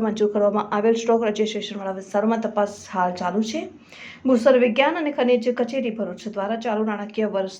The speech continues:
દરમિયાન ઝઘડિયા તાલુકામાં આકસ્મિક ખનિજ ચેકિંગ હાથ ધરી ખનિજનું બિનઅધિકૃત વહન કરતા કુલ પાંત્રીસ વાહનો પક-, પકડી કાયદેસરની કાર્યવાહી કરવામાં આવેલ છે, જે કેસો પૈકી કુલ સત્તાવન પોઇન્ટ એકોતેર લાખ રકમની વસૂલાત કરવામાં આવી હતી. રિપોર્ટર અબ્દુલ રાઉફ ખત્રી,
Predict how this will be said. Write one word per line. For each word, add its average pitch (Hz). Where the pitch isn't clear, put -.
દરમિયાન 202
ઝઘડિયા 185
તાલુકામાં 196
આકસ્મિક 202
ખનિજ 185
ચેકિંગ 214
હાથ 196
ધરી 220
ખનિજનું 302
બિનઅધિકૃત 285
વહન 269
કરતા 262
કુલ 269
પાંત્રીસ 226
વાહનો 220
પક-, 220
પકડી 302
કાયદેસરની 240
કાર્યવાહી 220
કરવામાં 214
આવેલ 208
છે, 220
જે 220
કેસો 214
પૈકી 208
કુલ 220
સત્તાવન 202
પોઇન્ટ 208
એકોતેર 190
લાખ 185
રકમની 202
વસૂલાત 160
કરવામાં 160
આવી 165
હતી. 175
રિપોર્ટર 254
અબ્દુલ 262
રાઉફ 262
ખત્રી, 359